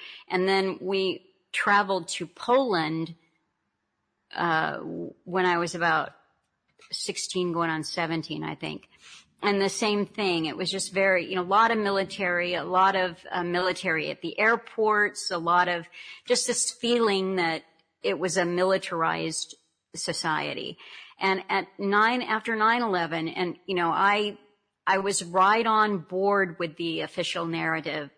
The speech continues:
at the beginning. And, um, you know, let's wave the flag and all of that. And I actually knew a gentleman that was on one of the flights that, that died. So it, there, it was,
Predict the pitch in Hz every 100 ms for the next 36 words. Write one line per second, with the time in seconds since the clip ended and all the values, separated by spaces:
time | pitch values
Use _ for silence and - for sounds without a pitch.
0 | - - 160 - 156 156 170 156 151 156
1 | _ _ _ _ _ _ _ _ - 202
2 | 196 180 175 170 - 165 165 156 160 -
3 | _ _ _ _ _ _ _ _ 180 165
4 | 160 165 156 170 160 - 180 190 196 170
5 | 180 - 180 180 180 170 180 180 185 175
6 | 175 175 185 214 240 269 262 - 190 180
7 | 202 226 208 175 180 160 190 196 208 175
8 | 160 160 - 170 170 165 170 160 160 -
9 | 170 156 - - - 156 - - 160 -
10 | 165 143 - - _ _ _ _ _ _
11 | _ _ - 185 170 165 165 - _ -
12 | - 196 190 175 - - 190 180 190 175
13 | -